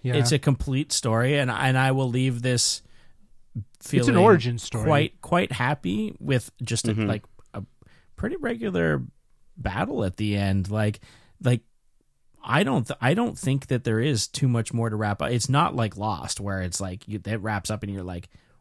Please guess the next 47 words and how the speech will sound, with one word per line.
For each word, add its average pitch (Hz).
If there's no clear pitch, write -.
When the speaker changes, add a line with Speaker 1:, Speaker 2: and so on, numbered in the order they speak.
Speaker 2:
"Whoa, 87
wait 95
a 85
second. 65
I 110
have 90
a 78
lot 85
of 82
questions." -
Like, 113
Speaker 3:
Mm-hmm. 107
Speaker 2:
there, 143
there, 143
there 139
is 123
other 151
things 120
they 104
could 131
explore, 180
but 123
if 110
they 110
don't, 113
I'm 101
not 92
gonna 87
be 73
upset 67
about -
it. -
Speaker 3:
Okay. 110
Speaker 1:
Hmm. 156
Speaker 3:
All 196
right. 156
Speaker 2:
Personally. 120
Speaker 3:
All 233
right. 151
Well, 135
I 143
think, 156
I 139
do 139
think 147
that 127
they're 117